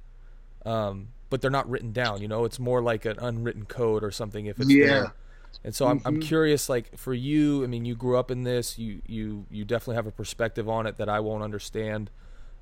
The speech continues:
Speaker 1: um, because I, I'm, you know, not typically, you know, you know, I've been told this, like, you know, people get profiled a lot, and, you know, and I've seen that with, um, you know, we have a guy, uh, on my brother's football team that basically lives with us. Um, he's,
Speaker 2: Yeah.
Speaker 1: he's from,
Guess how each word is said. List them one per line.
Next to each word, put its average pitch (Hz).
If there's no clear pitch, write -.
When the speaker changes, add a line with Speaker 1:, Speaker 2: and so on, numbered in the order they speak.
Speaker 1:
um, 98
because 110
I, 107
I'm, 110
you 117
know, 107
not 120
typically, 117
you 120
know, 101
you 113
know, 107
I've 110
been 110
told 120
this, 113
like, 110
you 113
know, 107
people 117
get 110
profiled 107
a 107
lot, 110
and, 104
you 117
know, 107
and 107
I've 107
seen 120
that 113
with, 110
um, 101
you 117
know, 104
we 110
have 107
a 107
guy, 104
uh, 95
on 110
my 107
brother's 104
football 110
team 110
that 104
basically 131
lives 117
with 117
us. 113
Um, 104
he's, 120
Speaker 2:
Yeah. 107
Speaker 1:
he's 127
from, 120